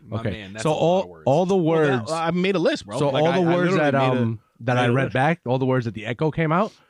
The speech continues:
Speaker 3: Mm-hmm.
Speaker 2: those are the words that struck out to me, which is why all those words in my mind would bring you peace and calm, which is why when you said peace and calm,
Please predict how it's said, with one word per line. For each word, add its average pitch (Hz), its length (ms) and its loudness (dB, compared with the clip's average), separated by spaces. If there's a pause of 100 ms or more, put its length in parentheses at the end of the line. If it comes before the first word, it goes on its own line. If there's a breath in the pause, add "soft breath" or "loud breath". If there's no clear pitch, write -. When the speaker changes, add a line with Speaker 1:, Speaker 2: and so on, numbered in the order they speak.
(100)
Speaker 3:
Mm-hmm. 113 220 -8
Speaker 2:
those 139 260 2
are - 20 -10
the 123 80 0
words 120 220 0
that 104 100 -4
struck - 380 -4
out 135 200 -2
to - 80 -4
me, 202 200 -2 (100)
which 123 220 -4
is 110 100 -4
why 110 500 -2
all 160 200 2
those 135 320 0
words 107 480 -4
in 107 100 -8
my 123 160 -2
mind 101 440 -4 (320 soft breath)
would 101 220 -6
bring 110 200 -4
you 104 120 -4
peace - 360 -8
and 98 100 -12
calm, 90 300 -8
which 104 140 -8
is 107 80 -10
why 113 120 -4
when 107 140 -6
you 113 60 -6
said 104 220 -10
peace 104 360 -8
and 87 240 -14
calm, 107 440 -6